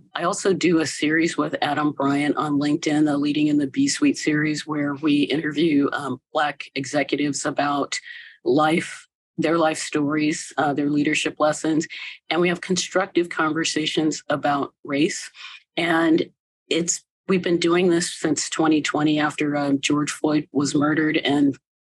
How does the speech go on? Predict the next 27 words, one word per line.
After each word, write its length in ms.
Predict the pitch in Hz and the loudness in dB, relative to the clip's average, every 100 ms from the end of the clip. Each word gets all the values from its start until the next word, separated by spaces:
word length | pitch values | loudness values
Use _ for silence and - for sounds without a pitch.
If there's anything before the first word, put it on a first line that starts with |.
| _ | _
it 140 | 151 - - | -4 -2 0
really 240 | 175 180 | 2 2
generated, 600 | 170 147 151 151 151 147 | 2 2 2 2 0 0
I'd 100 | - | 2
met 180 | 170 165 | 2 2
Adam 220 | 143 139 | 2 2
a 60 | 139 | 0
couple 200 | 139 143 | 0 2
of 60 | |
years 220 | 139 139 135 | 2 2 2
ago 120 | 139 | 2
when 120 | 139 | 4
he 80 | 143 | 4
interviewed 440 | 135 147 143 139 | 2 2 2 2
me 200 | 139 139 | 2 2
for 320 | 127 139 139 - | 0 -2 -2 -2
a 80 | |
different 400 | 135 156 147 143 | -2 -2 0 -2
series 420 | - 139 135 135 - - - - - - _ | 0 0 0 0 -4 -12 -14 -14 -16 -16 _
that 220 | 147 151 | 2 2
he 140 | 170 139 | 2 0
does, 440 | 156 156 151 - - | 0 0 -2 -4 -6
but 260 | 180 165 - - - | -4 -2 -4 -12 -6
being 400 | 151 202 247 247 - | 0 4 4 4 2
able 480 | 151 156 165 151 139 | 0 2 2 0 0
to 160 | - | -2
help 320 | 139 160 - | 0 0 -2